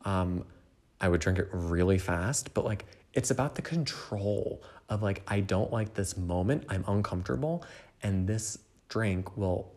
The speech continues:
make me feel different. It will make me feel like I have a sense of power, and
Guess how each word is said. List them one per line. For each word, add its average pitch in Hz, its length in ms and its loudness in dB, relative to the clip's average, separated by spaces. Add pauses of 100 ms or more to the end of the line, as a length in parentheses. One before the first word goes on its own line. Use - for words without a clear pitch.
(120)
make 101 240 -2
me 98 100 2
feel 92 240 0
different. 92 600 -2
It 107 120 -2
will 98 140 0
make 101 280 2
me 117 100 0
feel 101 240 0
like 95 160 0
I 95 60 -2
have 92 240 -4
a 98 40 -2
sense 95 300 -2
of 90 140 -8
power, 101 580 0 (460)
and 95 300 4